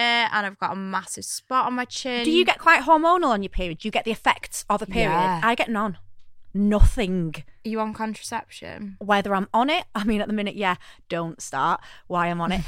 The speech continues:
Speaker 1: <laughs>
Speaker 2: Um, but whether I'm on it or not, I have no cramps, no spots, no hormonal changes,
Speaker 1: Is
Speaker 2: no
Speaker 1: it
Speaker 2: swings.
Speaker 1: heavy?
Speaker 2: I'm not heavy at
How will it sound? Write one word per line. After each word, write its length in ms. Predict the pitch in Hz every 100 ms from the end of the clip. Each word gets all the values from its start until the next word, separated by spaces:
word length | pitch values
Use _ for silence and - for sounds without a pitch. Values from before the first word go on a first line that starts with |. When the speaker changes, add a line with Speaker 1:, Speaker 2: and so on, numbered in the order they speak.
| 233
Speaker 1:
<laughs> 140 | 180
Speaker 2:
Um, 380 | 202 196 226 240
but 360 | - 247 - 226
whether 240 | 254 240 -
I'm 200 | 233 233
on 160 | 254 285
it 100 | 277
or 180 | 262 262
not, 480 | 247 269 - 214 302 -
I 180 | 202 208
have 300 | 180 190 185
no 240 | 208 208 254
cramps, 640 | - 180 160 - - - -
no 380 | 202 214 208 247
spots, 600 | - - 160 - - -
no 240 | 190 175
hormonal 520 | 160 180 180 190 254 285
changes, 380 | 240 190 170 143
Speaker 1:
Is 60 |
Speaker 2:
no 60 | 170
Speaker 1:
it 80 | -
Speaker 2:
swings. 440 | - 254 254 277
Speaker 1:
heavy? 400 | 131 143 160 185 180
Speaker 2:
I'm 200 | 190 196
not 160 | 185 -
heavy 340 | - 226 233 -
at 260 | 202 -